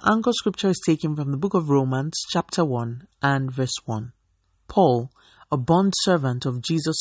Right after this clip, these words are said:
Christ, called to be an apostle, separated to the gospel of God. If there was a man who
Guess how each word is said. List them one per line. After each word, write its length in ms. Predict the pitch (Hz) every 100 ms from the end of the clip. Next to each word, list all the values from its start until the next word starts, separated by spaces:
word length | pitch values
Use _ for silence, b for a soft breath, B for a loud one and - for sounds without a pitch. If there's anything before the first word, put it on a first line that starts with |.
| -
Christ, 500 | 123 120 120 - - B B B
called 320 | - 202 214 202
to 100 | 165
be 160 | 165
an 140 | 175 151
apostle, 640 | 135 - 185 - 120 127 b b
separated 880 | b - 160 175 151 170 185 190 185
to 140 | - 147
the 100 | 135
gospel 560 | 151 147 - 143 - -
of 200 | 127 -
God. 320 | 120 107 - - _ _ _ B B B B B
If 160 | - 156
there 100 | 185
was 200 | 180 175
a 40 |
man 300 | 185 196 262
who 220 | 262 240